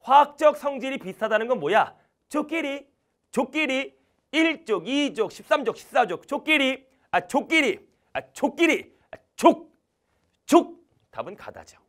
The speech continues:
그치? 굉장히 문제는 거창해 보였지만 실질적으로 물어보는 질문은 굉장히 심플했었습니다.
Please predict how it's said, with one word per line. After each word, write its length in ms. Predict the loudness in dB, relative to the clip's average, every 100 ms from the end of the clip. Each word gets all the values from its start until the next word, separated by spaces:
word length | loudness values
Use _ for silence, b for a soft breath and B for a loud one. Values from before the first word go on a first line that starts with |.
| _ _ _ _ _
그치? 400 | -10 -8 -8 _ b b b b b _
굉장히 460 | -6 -4 -2 -2 -6
문제는 460 | -10 -8 -8 -8
거창해 420 | -10 -8 0 2
보였지만 720 | 4 0 0 0 2 0 -4 -12 _ _ _
실질적으로 600 | -14 -10 -6 -4 -2 -4
물어보는 560 | -4 -6 -6 -6 -8 -10
질문은 580 | -14 -14 -8 -8 -8 -16
굉장히 340 | -20 -18 -16
심플했었습니다. 960 | -16 -16 -12 -10 -10 -12 -20 -20 -20